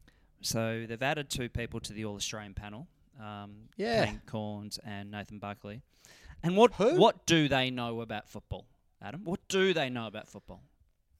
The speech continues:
Speaker 2: I mean, Kane Cornes, what's his fucking criteria for getting in there. You know,
Speaker 1: Yeah.
Speaker 2: you've got to have fucking run a marathon around your tennis court in,
Speaker 1: <laughs>
Speaker 2: in half an hour. You know, I mean, Kane <laughs> Corns. I mean, good lordy.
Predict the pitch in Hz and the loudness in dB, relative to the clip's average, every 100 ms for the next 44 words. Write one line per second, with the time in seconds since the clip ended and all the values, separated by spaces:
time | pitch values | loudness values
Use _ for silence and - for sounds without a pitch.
0 | _ _ _ _ - 226 262 247 - 254 | _ _ _ _ -4 0 0 10 12 12
1 | 285 226 - 156 208 175 147 269 330 - | 8 -2 0 4 4 2 0 -4 4 4
2 | 226 - - 208 - 165 120 95 - _ | 4 0 -2 -2 0 -2 -2 -8 -14 _
3 | - 170 156 - 160 156 143 - 113 131 | 2 2 4 4 4 4 2 -2 -4 -2
4 | 123 120 120 107 95 82 92 113 147 196 | 0 -2 -2 -2 -2 -6 -4 -2 0 -2
5 | 147 180 - 165 151 113 147 143 131 110 | 0 0 0 0 0 -2 -4 -4 -4 2
6 | 143 147 131 143 151 - 151 131 135 135 | 2 2 0 0 0 0 -2 -2 -2 -2
7 | 123 - 131 160 180 - 127 107 85 _ | 2 4 4 2 -4 -4 -2 -2 -6 _
8 | _ - 127 113 113 196 - - - _ | _ -6 -2 4 6 8 6 2 -20 _
9 | - 370 - - - 147 131 147 117 131 | -20 -20 -18 -12 -6 -4 2 4 4 2
10 | 151 170 117 - - - 147 139 139 - | 2 -2 -6 -12 -20 -12 -8 -8 -8 -12
11 | - - - 190 208 - 226 247 214 123 | -14 -8 -2 0 4 8 8 8 2 -2
12 | - - 117 151 127 90 135 160 151 - | -10 -8 -2 -2 -4 -6 -8 -8 -8 -2
13 | 226 208 104 92 92 120 139 | 4 4 2 -6 0 2 2